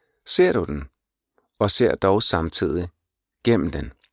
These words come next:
At være din erkendelse skaber en klar tilstand af kærligt nærvær, der tillader alle ting og alle mennesker at være, som de er.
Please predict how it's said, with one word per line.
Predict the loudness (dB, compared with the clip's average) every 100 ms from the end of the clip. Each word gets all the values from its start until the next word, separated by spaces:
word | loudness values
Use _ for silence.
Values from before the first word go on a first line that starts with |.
| _ _ _ _ _ _ _ _ _ _ _ _ _ _ _ _ _ _ _ _ _ 0
At | 0 2
være | 2 4 2
din | 0
erkendelse | -2 0 -2 -2 -2 -4 -6 -8 -16 _ _ _
skaber | -8 0 2 2 2
en | 0
klar | -2 -2 -2 -2
tilstand | 0 0 0 -2 -2 -6 _ -6
af | -4 -2
kærligt | -2 0 -2 -4 -6
nærvær, | -4 -2 -2 -4 _ _ _ _ _
der | -6
tillader | 0 2 2 2 0 -2
alle | 2 2 2
ting | 0 -2 -2 -10
og | -6 -2
alle | 2 2
mennesker | 2 2 0 -4 -6
at | -4
være, | -2 0 0
som | -2
de | -4 -6 -4
er. | -4